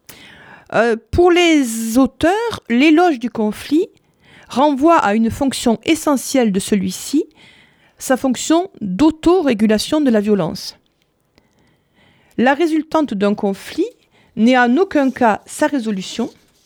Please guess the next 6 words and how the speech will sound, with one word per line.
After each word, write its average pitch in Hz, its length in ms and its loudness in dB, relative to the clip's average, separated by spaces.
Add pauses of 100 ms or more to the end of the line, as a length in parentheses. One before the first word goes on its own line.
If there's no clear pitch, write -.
(800)
mais 240 200 2
bien 320 320 0
plutôt 311 560 -2 (380)
ce - 240 -4
qui 262 180 -4
permettra 254 720 -2